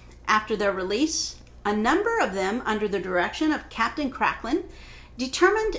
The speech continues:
as soon as possible to form a colony and establish a town on the Big Bend of the Arkansas. There are about twenty-five in the company,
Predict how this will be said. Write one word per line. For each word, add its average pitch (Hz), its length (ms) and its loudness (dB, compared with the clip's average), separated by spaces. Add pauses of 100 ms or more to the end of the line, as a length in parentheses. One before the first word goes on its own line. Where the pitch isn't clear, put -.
as 226 180 -4
soon 180 200 0
as 175 100 0
possible 233 680 0 (220)
to 240 80 0
form 294 440 4
a 233 100 -4
colony 202 720 0 (480)
and 233 100 4
establish 320 600 0
a 349 40 0
town 247 500 4 (480)
on 277 140 8
the 302 80 6
Big 240 340 6
Bend 220 340 0 (160)
of 240 140 2
the 302 140 -2 (100)
Arkansas. 190 640 2 (1040)
There 208 160 6
are 214 180 6
about 240 320 4
twenty-five 262 880 2
in 233 120 -2
the 214 60 -4
company, 196 680 -2